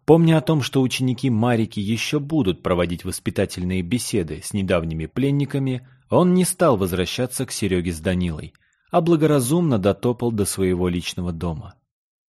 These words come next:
На автомате помахал рукой великану Нульфу, уже приступившему к работе, и рухнул в свою кровать. Иногда нам нужно творить великие дела, а иногда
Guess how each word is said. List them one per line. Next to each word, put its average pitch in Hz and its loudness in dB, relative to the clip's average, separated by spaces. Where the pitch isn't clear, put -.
На 107 4
автомате 156 0
помахал 98 0
рукой 95 0
великану 85 -4
Нульфу, 117 -4
уже 120 4
приступившему 117 -2
к - -10
работе, 110 -2
и 202 4
рухнул 156 2
в 127 -8
свою 101 -4
кровать. 92 -6
Иногда 104 0
нам 101 0
нужно 139 -2
творить 117 -2
великие 101 -2
дела, 110 -6
а 87 0
иногда 82 -4